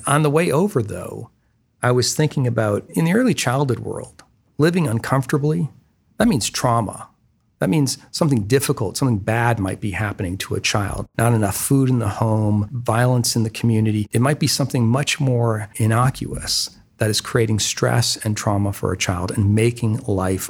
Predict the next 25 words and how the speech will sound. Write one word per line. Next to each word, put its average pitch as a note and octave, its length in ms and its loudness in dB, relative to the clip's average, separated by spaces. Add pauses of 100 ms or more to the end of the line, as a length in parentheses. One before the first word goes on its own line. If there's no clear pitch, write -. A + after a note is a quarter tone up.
uncomfortable. F#2+ 800 -2 (100)
And C#3 180 4
they D#3+ 140 2
see - 480 0
it. - 260 -8
They B2+ 120 -2
pick - 260 -4
it D#3+ 80 0
up C#3+ 180 -2
in C#3 120 2
our B2 380 0
personal E3+ 440 0
lives - 460 -8
when G#2 200 2 (280)
we A#2+ 180 2 (120)
argue C3+ 340 2
with B2 200 -2
our B2+ 140 -2
spouse, - 680 -2
when G#2 220 2
we're G2+ 140 2
stressed - 640 0
over B2 280 2
bills, A2 580 -2
when G#2+ 200 2